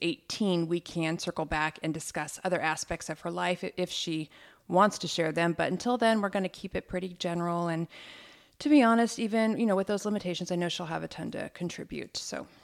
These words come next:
our discussion today is going to be all about understanding teenagers, quote unquote, this day and age. For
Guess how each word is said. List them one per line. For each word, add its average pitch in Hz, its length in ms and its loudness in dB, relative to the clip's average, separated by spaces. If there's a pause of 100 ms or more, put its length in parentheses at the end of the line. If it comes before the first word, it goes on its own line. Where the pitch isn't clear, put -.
(380)
our 196 160 0
discussion 196 480 -6
today 190 500 0
is 175 200 -2
going 180 240 2
to 180 100 -4
be 170 460 -4
all 165 160 -6
about 170 420 -8
understanding 196 400 -2
teenagers, 208 720 0
quote 190 260 0
unquote, 196 380 -2
this 202 220 0
day 208 160 0
and 220 100 4
age. 202 300 0
For 190 320 0